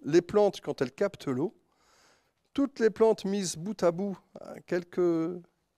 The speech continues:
qui ôtent quelques grammes d'humidité, eh ben, finalement, ça fait des petites dépressions.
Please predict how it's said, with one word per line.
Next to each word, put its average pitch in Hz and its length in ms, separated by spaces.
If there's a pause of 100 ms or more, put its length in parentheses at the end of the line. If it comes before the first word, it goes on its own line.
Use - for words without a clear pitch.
qui 180 160
ôtent 190 160
quelques 160 280
grammes 165 380 (400)
d'humidité, 147 680 (400)
eh - 40
ben, 151 160
finalement, 170 320
ça 156 140
fait - 120
des 135 140
petites 254 240
dépressions. 202 540